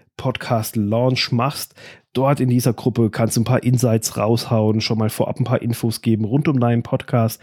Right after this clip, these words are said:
kannst Livestreams machen, kannst schon mal ein paar Themen abklopfen, ne, was, wo drückt den Leuten der Schuh et cetera. Kannst du da schon mal so eine kleine exklusive Community aufbauen, die dich dann beim Start,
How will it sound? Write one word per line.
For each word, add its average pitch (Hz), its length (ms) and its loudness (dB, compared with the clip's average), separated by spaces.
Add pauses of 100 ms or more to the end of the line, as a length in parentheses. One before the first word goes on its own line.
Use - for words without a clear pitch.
(300)
kannst 139 280 -2
Livestreams 123 800 0
machen, 123 220 2
kannst 123 220 -4
schon 135 80 -2
mal 123 140 0
ein - 400 -20
paar 147 160 0
Themen 135 400 2
abklopfen, 123 880 0 (380)
ne, 117 360 0 (120)
was, - 280 -2
wo 123 300 2
drückt 135 320 -2
den 127 80 2
Leuten 123 320 2
der 139 100 2
Schuh 127 380 -2
et - 160 -6
cetera. 123 300 2
Kannst 123 200 -2
du 120 40 -2
da 120 140 0
schon 135 140 0
mal 123 80 4
so 123 80 0
eine 120 140 2
kleine 135 420 2
exklusive 127 720 0
Community 117 580 2
aufbauen, 107 520 -2 (460)
die 135 120 2
dich 127 160 0
dann 110 180 2
beim 90 180 -2
Start, 110 600 0